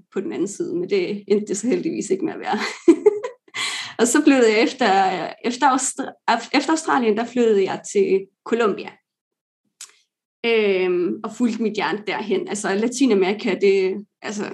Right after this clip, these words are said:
det er jeg bare sindssygt vild med. Elsker, elsker at danse, jeg elsker at snakke spansk, øh, jeg elsker mentaliteten, jeg synes, det er fedt.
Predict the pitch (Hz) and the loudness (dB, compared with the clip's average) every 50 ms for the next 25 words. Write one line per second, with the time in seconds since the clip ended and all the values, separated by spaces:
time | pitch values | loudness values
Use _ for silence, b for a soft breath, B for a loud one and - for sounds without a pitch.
0 | - - _ _ _ _ _ - - - 233 202 - - - - 202 208 - - | -14 -18 _ _ _ _ _ -6 2 2 4 4 4 0 -4 -6 -8 -8 -8 -6
1 | - - 214 196 190 - - - 156 160 160 - - - - - 208 - - - | -2 2 2 2 2 2 -2 -4 -2 -2 -4 -4 -4 -6 -6 -8 -10 -4 0 2
2 | 214 220 - - 190 175 - - - - 202 202 - _ _ _ _ b b b | 2 2 2 -2 -2 -4 -4 -4 -8 -8 -10 -12 -14 _ _ _ _ b b b
3 | b b b b b b b b - 202 - - 196 202 202 240 262 277 311 320 | b b b b b b b b -4 -4 0 2 2 4 4 6 6 8 6 6
4 | - - 320 311 311 311 311 311 311 311 302 277 247 269 262 262 - 269 269 269 | 4 4 2 2 2 2 2 2 2 2 2 2 2 0 0 0 -2 -2 -2 0
5 | 254 233 240 - - - 254 254 254 254 - - - - - - - - - 202 | 0 -2 -2 -4 -6 0 0 0 2 0 -2 -4 -4 -8 -8 -10 -8 -2 0 2
6 | 208 208 202 202 202 202 202 202 196 190 - 214 214 214 - - 233 226 220 220 | 4 4 4 4 4 4 4 4 4 4 4 2 0 -2 -2 -4 -2 0 0 0
7 | 220 - 226 202 226 220 - 294 285 285 285 269 254 269 254 240 233 - 233 233 | 0 0 -2 -2 -2 -2 0 0 0 2 0 0 0 0 -2 -2 -2 -4 -4 -4
8 | 226 226 - 220 208 208 208 - 269 269 269 - | -4 -2 2 2 2 2 2 0 -2 -2 -2 -6